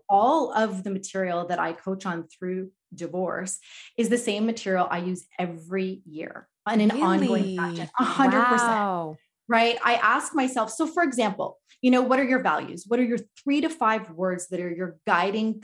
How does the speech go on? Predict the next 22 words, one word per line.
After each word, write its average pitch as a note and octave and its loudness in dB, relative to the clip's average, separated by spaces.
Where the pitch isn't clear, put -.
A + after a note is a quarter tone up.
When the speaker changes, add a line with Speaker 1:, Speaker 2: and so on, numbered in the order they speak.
Speaker 1:
code F#3 0
of E3+ -10
conduct, - -10
right? F#3+ 2
Speaker 2:
Mm. F#3 -4
Speaker 1:
How C4+ 2
do D#4 0
you C4 4
make A3+ 0
time F#3+ -2
for G#3 -6
those F#3 0
core G3 -4
values F3 -4
in F#3 -6
every F#3 -4
day E3 -6
or G3 4
on G3 2
a G3 2
weekly, G3+ -6
right? G3 0